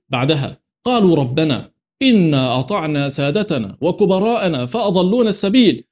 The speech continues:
جميل جدا. دعونا نصف من خلال هذه الآية كلام علماء الحديث وكلام الدكتور، ونرى أن العلماء لم يقولوا أن منع الحائض من الصوم والصلاة هذا من عندهم، ولكن يقولوا أن هذا الكلام كلام الرسول صلى الله عليه وسلم،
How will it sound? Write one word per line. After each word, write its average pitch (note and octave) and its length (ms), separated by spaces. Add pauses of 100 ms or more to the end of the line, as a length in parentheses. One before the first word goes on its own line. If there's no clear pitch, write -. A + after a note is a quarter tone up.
(140)
جميل A#3+ 440
جدا. G3 460 (160)
دعونا G3+ 440
نصف G#3+ 360
من D#3+ 180
خلال F3 300
هذه D#3+ 360
الآية E3+ 480
كلام A3 320
علماء F#3+ 420
الحديث G3+ 420
وكلام F#3+ 320
الدكتور، F#3 420
ونرى G3+ 420
أن A#3 320
العلماء G#3+ 600
لم A3 280
يقولوا G3+ 720
أن F3+ 220
منع A3 220
الحائض F#3 480
من E3+ 180
الصوم F3+ 480
والصلاة F#3 480
هذا A3+ 260
من G#3 140
عندهم، F#3 520
ولكن A3+ 380
يقولوا G#3+ 380
أن F#3+ 100
هذا A3 280
الكلام G#3+ 480
كلام G#3 480
الرسول G3+ 540
صلى G#3+ 380
الله F#3+ 420
عليه F#3 260
وسلم، E3 500